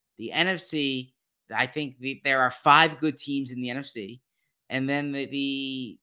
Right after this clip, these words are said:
the s-, six and seven teams, uh, like you said, that's just, it's just like a traffic jam of five win teams right now. And, and, and who's gonna get out of that traffic jam?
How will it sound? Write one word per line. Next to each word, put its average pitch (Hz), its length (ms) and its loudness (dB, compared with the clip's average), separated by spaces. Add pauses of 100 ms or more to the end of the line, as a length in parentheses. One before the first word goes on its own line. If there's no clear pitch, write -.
(240)
the 135 200 -6
s-, - 360 -8
six - 380 -4
and 160 100 -4
seven 156 300 -2
teams, 156 560 -6 (320)
uh, 135 40 -4
like 151 280 0
you 147 60 -8
said, 156 360 0
that's 139 280 -2
just, - 280 -12 (560)
it's 139 240 -4
just 143 200 -4
like 135 120 -6
a 117 60 -14
traffic 143 680 2
jam 123 300 -2
of 117 80 -8
five 123 320 2
win 120 160 -6
teams 123 300 -10
right 76 260 -18
now. 98 160 -20 (440)
And, 107 180 -14 (260)
and, 117 180 -4
and 113 120 -4
who's 123 160 -2
gonna 127 160 -4
get 123 100 0
out 117 120 0
of 117 40 -8
that 110 220 -6
traffic 123 320 -4
jam? - 160 -16